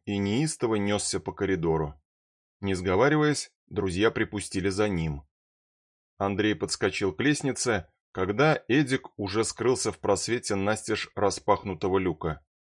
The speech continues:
Грохот стрельбы и резкие крики заставили парня поморщиться. Пропустив вперёд подоспевшую Люську,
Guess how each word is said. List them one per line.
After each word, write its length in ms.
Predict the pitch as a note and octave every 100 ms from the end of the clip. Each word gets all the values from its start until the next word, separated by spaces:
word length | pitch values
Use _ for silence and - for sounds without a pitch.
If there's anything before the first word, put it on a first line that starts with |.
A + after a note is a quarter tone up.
| _
Грохот 440 | G2 G#2 G2+ G2+ -
стрельбы 560 | - G2+ F#2 F2 G2+
и 240 | F#2+ - G2
резкие 460 | F#2+ F2+ - G2
крики 340 | E2+ B2+ D3 B2+
заставили 560 | G2 E2 - G2 G2
парня 360 | F2+ G2 F2+ F#2
поморщиться. 880 | G#2 G2+ E2+ D#2+ - D#2+ - D#2+ D2 _ _ _ _ _ _ -
Пропустив 640 | G2+ - G2+ - G#2 -
вперёд 480 | - - G2+ G2 G2
подоспевшую 720 | G2+ F#2 F2+ - F#2 - F#2+
Люську, 540 | F#2 C#3+ D3 C#3+ C3+